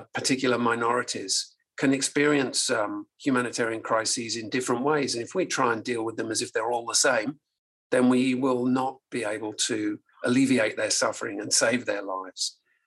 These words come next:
collectively. So really, I think the problem, st-, the, the initiative of improving our work in humanitarian needs to start with that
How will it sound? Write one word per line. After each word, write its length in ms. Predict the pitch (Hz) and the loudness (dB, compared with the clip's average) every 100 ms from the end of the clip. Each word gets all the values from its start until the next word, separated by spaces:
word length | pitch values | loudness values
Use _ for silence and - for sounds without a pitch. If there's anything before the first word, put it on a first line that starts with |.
| _ | _
collectively. 840 | - 127 127 - - - - - - _ _ | -2 0 0 -4 -6 -6 -8 -8 -16 _ _
So 220 | - 135 | 0 2
really, 380 | 131 143 165 147 | 4 2 2 2
I 60 | 123 | 0
think 300 | - 151 - | 0 -2 0
the 80 | 127 | -4
problem, 580 | - 123 123 117 107 104 | -2 -4 -4 -8 -8 -4
st-, 400 | - - 127 - | -4 -2 -2 0
the, 240 | 113 107 - _ _ _ _ | -2 -4 -10 _ _ _ _
the 100 | 123 | -6
initiative 720 | 113 131 185 135 - 95 - - _ | 0 2 2 2 0 -4 -6 -14 _
of 140 | - 131 | -4 -2
improving 720 | 117 - 135 135 123 104 95 - - - - | -2 0 4 4 4 0 -6 -12 -20 -8 0
our 180 | 110 107 | 0 2
work 260 | 107 101 | 0 -2
in 80 | 107 | -4
humanitarian 680 | 107 107 101 104 110 104 104 | -4 -4 -4 -4 -2 -2 -2
needs 240 | 123 127 - | -2 -2 0
to 120 | - | 0
start 340 | - 113 110 | 2 2 0
with 100 | 113 | -2
that 140 | 104 | -6